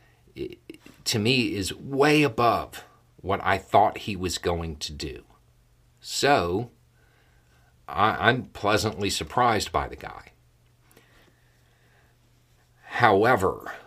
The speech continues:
on this channel, we don't generally talk about politicians. You, I mean, we do,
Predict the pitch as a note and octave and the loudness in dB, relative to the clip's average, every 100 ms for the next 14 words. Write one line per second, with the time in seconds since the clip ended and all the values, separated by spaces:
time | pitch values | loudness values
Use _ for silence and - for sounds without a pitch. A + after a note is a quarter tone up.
0 | - _ - G#2+ A2+ G2 G#2 - - - | -20 _ -2 0 2 2 0 0 -2 -2
1 | G#2 A#2 C#3 B2 - - - D2+ E2+ G2 | 0 0 -2 -8 -14 -20 -18 -12 -6 -2
2 | B2 C#3 C#3 A2+ - - A2 G#2 G2 F2 | 0 0 0 -4 -8 -12 -12 -14 -10 -2
3 | G#2 A2 G#2+ G2+ G2 - F#2+ G2+ G#2 - | 2 2 2 0 -2 -2 0 2 0 -8
4 | - - F#2+ F2 F2+ F2 D#2+ - - _ | -16 -10 -4 0 2 0 -4 -12 -16 _
5 | _ _ _ _ _ _ _ _ _ _ | _ _ _ _ _ _ _ _ _ _
6 | _ - - G#2 F#2 - A2+ - D2 - | _ -2 2 4 2 0 0 0 -6 -12
7 | - - _ - - F#2 D#2+ B1 B1 - | -12 -12 _ -20 -12 -10 -10 -12 -16 -8
8 | F#2 F2 E2+ D2+ A#2 F#2 E2 | -4 -4 -2 2 4 4 -2